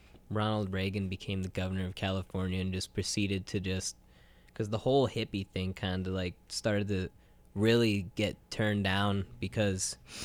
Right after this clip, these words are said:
of the fact that, like, local governments were just like, "You're not gonna, f-, like, hire these long-haired groups in your clubs." And, like, they're also, like, inciting, like, curfews and stuff. So eventually, like, they basically, like, s-,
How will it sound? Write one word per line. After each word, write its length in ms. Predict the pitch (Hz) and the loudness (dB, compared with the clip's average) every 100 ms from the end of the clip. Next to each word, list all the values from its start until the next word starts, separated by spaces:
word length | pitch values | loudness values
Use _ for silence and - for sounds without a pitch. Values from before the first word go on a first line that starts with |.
| - - - - - - - - | -10 -12 -16 -20 -20 -20 -20 2
of 140 | 131 | 4
the 100 | 127 | 4
fact 400 | 123 131 120 127 - | 4 6 6 4 2
that, 260 | 117 107 - - - | 2 2 -4 -16 -10
like, 200 | 123 107 | -2 -2
local 400 | 110 113 117 120 | 2 4 4 4
governments 460 | 98 104 113 110 98 | 2 2 4 2 0
were 80 | 98 | 0
just 180 | 101 - | 0 2
like, 240 | 98 - - - | 0 -2 -14 -10
"You're 160 | 92 98 | -2 0
not 280 | 101 110 - - | 2 2 0 -4
gonna, 220 | - 104 | 0 0
f-, 160 | 95 - - - - - | 0 -6 -14 -20 -20 -6
like, 320 | 117 98 98 - - - | -2 -2 -2 -10 -20 -10
hire 400 | - 110 107 101 | 4 6 8 4
these 260 | 95 95 101 | 2 0 2
long-haired 640 | 107 101 98 107 98 92 | 4 4 4 2 2 0
groups 460 | 92 113 110 - - - | 4 4 4 2 -4 -2
in 140 | 101 | -2
your 100 | 90 | -2
clubs." 640 | - 120 117 104 85 - - - - - - - - | 0 4 6 4 0 -6 -6 -16 -20 -20 -20 -20 -10
And, 140 | - 113 | 0 2
like, 180 | 101 - | 2 4
they're 120 | 110 | 6
also, 260 | 104 104 | 6 4
like, 200 | 104 95 | 2 2
inciting, 340 | 98 95 107 104 | 0 2 4 4
like, 160 | 95 | 0
curfews 600 | 92 113 110 - 104 90 92 | 0 4 4 4 0 0 0
and 120 | 92 | 0
stuff. 400 | - 98 92 - | 2 2 2 0
So 180 | - 107 | 4 6
eventually, 500 | 104 135 - 120 107 | 6 4 6 6 6
like, 260 | 98 90 - - - | 2 -2 -12 -14 0
they 120 | 110 | 4
basically, 520 | 120 170 - 123 117 | 8 6 4 2 2
like, 220 | 98 95 | 2 0
s-, 240 | - - | 0 0